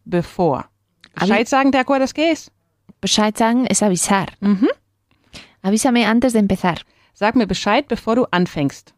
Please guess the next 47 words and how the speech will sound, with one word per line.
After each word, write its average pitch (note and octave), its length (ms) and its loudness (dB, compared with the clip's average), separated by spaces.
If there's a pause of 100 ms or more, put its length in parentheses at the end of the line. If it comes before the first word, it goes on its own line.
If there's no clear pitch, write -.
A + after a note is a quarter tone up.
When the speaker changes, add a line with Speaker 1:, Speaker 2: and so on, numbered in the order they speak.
(440)
Speaker 2:
Avísanos A#3+ 640 2
antes A3+ 280 2
de A3+ 60 -4
salir G#3 320 2
de G3 120 2
casa. D#3 340 -6 (240)
Speaker 1:
Sag F#3 240 -4
uns F#3 120 0
Bescheid, F#3 440 -2
bevor G3+ 260 -4
du F3+ 80 0
aus - 320 -4
dem B3 220 0
Haus - 260 -4
gehst. - 420 -20 (180)
Speaker 2:
Avis- A3+ 300 0
Speaker 1:
Ojo, E3 220 -4 (380)
aus G3 180 0
Speaker 2:
Perdón. G#3+ 220 0
Speaker 1:
dem B3 200 0
Haus. A#3+ 640 0
Speaker 2:
<laughs> - 220 0
Sí. - 520 -2 (120)
Speaker 1:
¿Te A3 100 -2
has A3+ 140 -2
fijado? B3 500 2 (1160)
Speaker 2:
Aus G#3+ 180 -2
Speaker 1:
Salir B3 300 0
de G#3+ 80 0
Speaker 2:
dem G3+ 220 0 (120)
Haus. B3 280 -2
Speaker 1:
Aus A3+ 180 -2
dem C4 200 0
Haus, B3 200 0
¿no? G3 80 0
Speaker 2:
Dativo, B3 360 0
¿no? G#3 180 0
Speaker 1:
Sí, B3+ 160 -2
sí, C4+ 220 -2
sí. C#4 240 -2
Además G3+ 420 -2
que, G#3+ 420 -2
mm, F#3+ 440 -2
nicht A3+ 180 -2
von A3 300 -2
dem G#3 180 0
Haus, A3+ 300 0